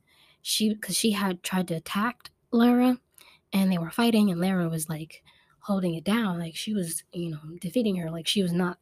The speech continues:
a threat to her at all. Um, so, but then she got distracted because Gabriel showed up and was like, "What the heck is going on?"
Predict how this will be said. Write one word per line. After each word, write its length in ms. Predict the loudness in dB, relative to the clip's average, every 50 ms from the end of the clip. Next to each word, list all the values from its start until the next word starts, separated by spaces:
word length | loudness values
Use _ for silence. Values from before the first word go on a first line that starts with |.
| _ -12
a 80 | -12 -12
threat 300 | -6 -4 -2 -2 -2 -4
to 80 | -4 -2
her 240 | -2 -2 -2 -4 0
at 60 | 4
all. 240 | 4 4 4 2 -4 _ _ -18 -16 -16 -14 -16 -8 0 2
Um, 440 | 4 6 6 6 4 2 0 -2 -6 _ _ _ _ _ _ _ _ _ _ _ -10 -10 -10 -14 -20 -20 _ _
so, 480 | -4 0 2 4 4 4 0 -2 -6 -12 _ _ _ _ _ _ _ _ _ _ _ _
but 200 | 0 0 0 0 _ _ _ _ 6
then 160 | 8 8 8
she 140 | 6 4 2
got 180 | 2 2 2 2
distracted 520 | 0 2 6 6 6 6 6 6 4 4 4
because 800 | 2 2 2 2 2 2 2 2 0 -2 -4 -6 -10 -12 -14 _ _ 2
Gabriel 420 | 4 6 6 6 6 6 6 4
showed 280 | 2 2 0 0 0 0
up 200 | 0 -2 -2 -4
and 140 | -4 -2
was 100 | -2 -2
like, 180 | -4 -4 -4 -6 _
"What 120 | -8 -6 -4
the 80 | -4
heck 180 | -4 -4 -4 -6
is 80 | -8
going 220 | -6 -4 -2 -2 0
on?" 280 | 2 2 0 0 -2